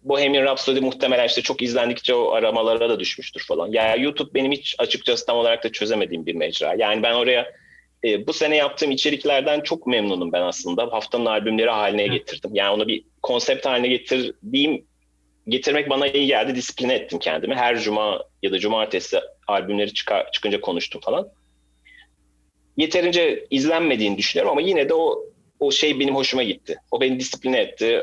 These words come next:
Speaker 1: Albümleri dinleyip içeriği üretmek ve her hafta onun orada olduğunu bilmek.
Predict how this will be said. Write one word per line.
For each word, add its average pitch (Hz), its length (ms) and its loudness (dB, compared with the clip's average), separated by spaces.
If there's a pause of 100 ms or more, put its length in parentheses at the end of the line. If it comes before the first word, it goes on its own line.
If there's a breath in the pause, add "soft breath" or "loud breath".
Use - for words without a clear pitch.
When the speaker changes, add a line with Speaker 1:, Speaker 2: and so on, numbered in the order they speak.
Speaker 1:
Albümleri 113 560 0
dinleyip 110 500 -2
içeriği 113 400 -2
üretmek 98 520 0 (140)
ve 110 220 2
her 123 160 0
hafta 120 360 0
onun 113 220 0
orada 107 240 0
olduğunu 90 320 -2
bilmek. 107 340 -6